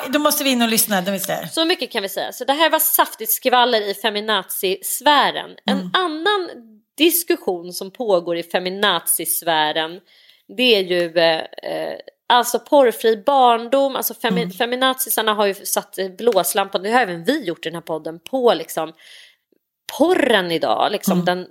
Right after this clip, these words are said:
Speaker 2: den, den porr som finns idag är extremt ofta, eh, innehåller våldsinslag,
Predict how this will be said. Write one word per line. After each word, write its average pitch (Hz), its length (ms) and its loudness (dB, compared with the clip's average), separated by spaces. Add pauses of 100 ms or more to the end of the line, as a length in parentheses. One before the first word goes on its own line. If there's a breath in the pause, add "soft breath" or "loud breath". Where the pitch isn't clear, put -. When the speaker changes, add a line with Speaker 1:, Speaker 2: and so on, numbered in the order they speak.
(120)
Speaker 2:
den, 202 380 0 (120)
den 254 220 4
porr 285 380 4
som 262 260 -4
finns 180 340 -2
idag 247 500 6 (120)
är 165 340 4
extremt 247 920 -2
ofta, 175 440 -4 (760 loud breath)
eh, 165 500 2 (920)
innehåller 208 460 4
våldsinslag, 208 1120 4